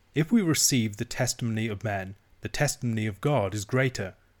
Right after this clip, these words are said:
for this is the testimony of God that he has borne concerning his Son. Whoever believes in the Son of God has the testimony in himself. Whoever does not believe God has made him a liar, because he has not believed in the testimony that God has borne concerning his Son.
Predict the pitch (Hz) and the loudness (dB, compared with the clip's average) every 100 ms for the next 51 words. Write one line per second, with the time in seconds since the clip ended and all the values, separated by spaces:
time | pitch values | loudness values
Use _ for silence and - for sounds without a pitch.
0 | - 127 131 - 131 123 117 - 123 - | 0 4 4 4 2 0 -4 0 -2 -2
1 | 107 104 104 95 123 101 95 - 82 - | -4 -2 -4 -2 0 0 -2 -8 -12 -4
2 | 117 95 - 127 104 101 117 107 120 101 | -4 -4 -2 -2 -2 -4 -4 -2 -2 -4
3 | 98 107 - 123 110 92 - _ _ _ | -6 0 0 2 -2 -4 -14 _ _ _
4 | _ - 120 127 139 127 123 123 101 92 | _ 2 6 6 4 4 4 4 2 0
5 | 95 104 101 - 117 104 120 107 95 92 | 0 0 0 0 2 -2 0 0 -2 -8
6 | - _ - 127 123 113 - 151 - 113 | -18 _ -2 0 0 -6 -2 0 0 -2
7 | 98 95 104 107 95 113 - 139 95 - | -4 -6 -8 -8 -6 2 4 4 0 -4
8 | - _ _ _ - 123 117 113 113 120 | -16 _ _ _ 4 4 4 2 0 2
9 | 143 - - 104 98 - 101 95 - 113 | 0 0 -2 -2 -4 -4 -2 -2 -4 -4
10 | 117 117 113 113 104 113 127 92 90 _ | 0 0 0 -2 0 4 4 2 -4 _
11 | - 113 120 - 107 107 120 127 - - | -10 -4 -2 -2 -2 0 0 0 -2 -4
12 | 107 127 101 95 110 101 - 120 - 107 | 0 2 0 -4 -6 -6 -4 -4 -4 -4
13 | 101 101 98 - 117 107 - 104 - 120 | -4 -4 -6 -6 -2 -2 -4 -10 -2 -2
14 | 98 98 113 - 117 101 95 104 - 127 | -2 -6 -4 -2 -2 -2 -4 0 0 2
15 | 98 | -2